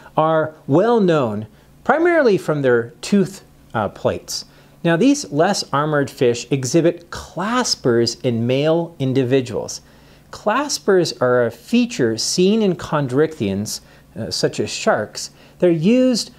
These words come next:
for internal fertilization of eggs in females. These claspers are believed to have maybe arose independently than those found in sharks, but there are other similarities between placoderms and sharks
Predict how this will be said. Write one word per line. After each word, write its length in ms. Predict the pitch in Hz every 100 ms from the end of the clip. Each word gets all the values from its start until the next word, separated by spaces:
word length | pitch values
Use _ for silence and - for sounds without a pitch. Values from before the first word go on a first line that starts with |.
| -
for 260 | - 135 - -
internal 540 | 233 262 - 226 208
fertilization 840 | - 180 165 143 123 127 127 -
of 140 | 113 - -
eggs 380 | 185 147 113
in 200 | - 117
females. 920 | 104 - - 180 160 110 - - - - - - - - -
These 280 | 170 165 - -
claspers 920 | - 196 240 285 - - 175 135 127 - -
are 120 | - 143
believed 400 | 160 185 247 233
to 100 | 185
have 280 | 165 151 151
maybe 340 | 147 143 147
arose 420 | 127 135 127 117 -
independently 960 | 156 143 143 - 208 202 - 127 120 - -
than 140 | 147
those 260 | 147 156 156
found 240 | 143 127
in 80 | 120
sharks, 540 | 113 - 170 - - - - -
but 160 | 202 202
there 160 | 208
are 120 | 202 -
other 260 | 269 330
similarities 800 | - - 220 196 175 175 151 135
between 420 | - 135 151 135
placoderms 1000 | 127 - 190 233 233 202 160 143 135 - -
and 160 | 123
sharks 480 | - - 226 - -